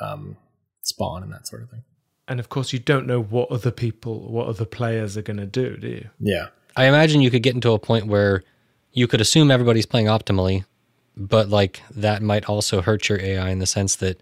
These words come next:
Speaker 3: not everybody is necessarily going to use your strategy and play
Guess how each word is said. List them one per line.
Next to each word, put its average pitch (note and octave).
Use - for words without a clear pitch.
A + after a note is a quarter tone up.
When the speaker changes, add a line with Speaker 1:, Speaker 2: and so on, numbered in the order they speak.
Speaker 3:
not G2+
everybody G#2
is F#2
necessarily G2+
going G2
to F#2+
use G2
your F#2+
strategy F#2+
and F#2
play F#2+